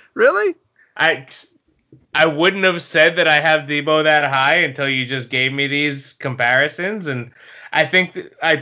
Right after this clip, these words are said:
Speaker 2: take Debo over any of the Pittsburgh wide receivers because I don't know which of the Pittsburgh wide receivers. You know what I mean?
Speaker 1: Okay.
Speaker 2: Like, there's so, there's three of them that literally could catch eight passes apiece. And it's just a matter of you don't know which one's gonna get in the end zone.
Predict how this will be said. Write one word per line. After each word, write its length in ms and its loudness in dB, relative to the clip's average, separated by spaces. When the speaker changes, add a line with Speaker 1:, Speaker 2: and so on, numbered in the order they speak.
Speaker 2:
take 280 -4
Debo 200 -4
over 500 2
any 180 0
of 60 -2
the 80 -4
Pittsburgh 480 -4
wide 200 2
receivers 420 -2
because 280 -6
I 100 0
don't 180 -4
know 120 -4
which 240 -8
of 120 -16
the 60 -16
Pittsburgh 460 -8
wide 200 -4
receivers. 520 -10
You 60 0
know 80 0
what 120 0
I 40 2
mean? 220 0
Speaker 1:
Okay. 100 -12
Speaker 2:
Like, 240 0
there's 260 -6
so, 300 0
there's 500 -6
three 340 0
of 120 2
them 380 -2
that 220 0
literally 480 -2
could 200 -12
catch 240 -2
eight 280 -6
passes 380 -4
apiece. 640 -8
And 140 0
it's 100 -10
just 180 -12
a 40 -8
matter 260 0
of 100 -4
you 60 -6
don't 200 -4
know 120 -2
which 180 -6
one's 180 -6
gonna 200 -6
get 180 -4
in 80 -14
the 100 -4
end 200 -2
zone. 260 -10